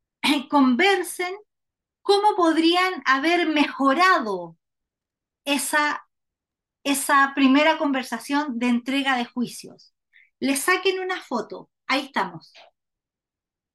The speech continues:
Sácale una foto a esta lámina,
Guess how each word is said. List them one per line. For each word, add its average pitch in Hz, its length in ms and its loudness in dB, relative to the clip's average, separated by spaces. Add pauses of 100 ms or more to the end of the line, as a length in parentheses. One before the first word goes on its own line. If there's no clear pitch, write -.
(280)
Sácale 381 600 2
una 359 200 -4
foto 190 500 -6 (300)
a 269 160 0
esta 285 260 -4
lámina, 202 580 -2